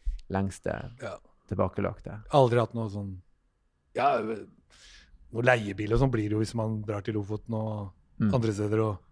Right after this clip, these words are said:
Speaker 2: gjør ting, men
Speaker 1: Mm.
Speaker 2: jeg kjø-, jeg har ikke noe drøm om å kjøre langt. Det er ikke noe,
Speaker 1: Nei.
Speaker 2: det er ikke meg.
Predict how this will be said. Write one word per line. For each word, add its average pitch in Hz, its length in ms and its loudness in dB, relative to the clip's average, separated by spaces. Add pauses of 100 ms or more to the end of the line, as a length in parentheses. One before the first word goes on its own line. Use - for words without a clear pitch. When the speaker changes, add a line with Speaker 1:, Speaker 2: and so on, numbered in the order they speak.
(240)
Speaker 2:
gjør - 200 -4
ting, 143 180 2
men 117 300 -2 (340)
Speaker 1:
Mm. 92 220 -2
Speaker 2:
jeg 95 60 -2 (180)
kjø-, 131 40 -2
jeg 131 320 4
har 123 80 6
ikke - 160 -2
noe 131 60 2
drøm 110 220 6
om 117 80 0
å 123 40 4
kjøre 104 220 -2
langt. 87 220 -16 (100)
Det - 80 -14
er - 20 -14
ikke - 180 -14
noe, 95 160 -12 (420)
Speaker 1:
Nei. 120 200 6
Speaker 2:
det - 60 -2
er 127 80 0
ikke 139 120 2
meg. 117 260 -4